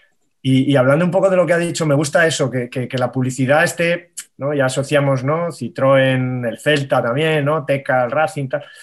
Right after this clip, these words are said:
Eh, pero y, y yendo un poco al, al ejemplo que ha puesto antes Jorge, pues en el Logroñés de David Vidal, La Rioja calidad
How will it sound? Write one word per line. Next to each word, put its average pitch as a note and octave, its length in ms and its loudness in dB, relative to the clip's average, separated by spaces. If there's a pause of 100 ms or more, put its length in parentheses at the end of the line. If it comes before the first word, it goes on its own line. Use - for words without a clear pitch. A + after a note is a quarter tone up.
(340)
Eh, A#2 300 -8 (140)
pero B2+ 240 -10
y, C3 240 -4 (120)
y C3 120 -12
yendo C3+ 280 -2
un D3+ 80 -2
poco D#3 220 0
al, D3 320 2
al D3 160 0
ejemplo D3 300 -2
que D3+ 60 2
ha C#3 80 0
puesto D3 240 0
antes C#3+ 460 -2
Jorge, D3+ 420 -4
pues A#2 200 -12 (680)
en B2+ 160 -4
el B2+ 100 -4
Logroñés B2+ 440 0
de E3 60 2
David D#3+ 260 4
Vidal, D#3+ 380 2
La B2+ 180 0
Rioja C#3+ 380 0
calidad C#3+ 560 2